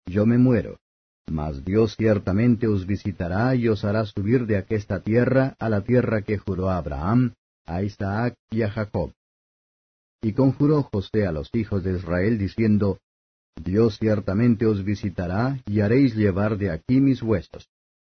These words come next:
Y murió José de edad de ciento diez años. Y embalsamáronlo, y fue puesto en un ataúd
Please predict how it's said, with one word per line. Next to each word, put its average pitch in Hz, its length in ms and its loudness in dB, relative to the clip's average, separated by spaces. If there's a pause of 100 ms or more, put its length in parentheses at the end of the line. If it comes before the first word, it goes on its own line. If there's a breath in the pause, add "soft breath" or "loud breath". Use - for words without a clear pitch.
(840)
Y 107 120 2
murió 135 320 6
José 107 440 0
de 95 120 0
edad 87 260 -4
de 80 220 -8
ciento 127 560 0
diez 101 340 0
años. 87 340 -4 (720)
Y 57 60 -10
embalsamáronlo, 101 1120 0 (400)
y 110 100 0
fue 117 240 2
puesto 107 480 0
en 85 140 0
un 113 160 2
ataúd 92 580 -4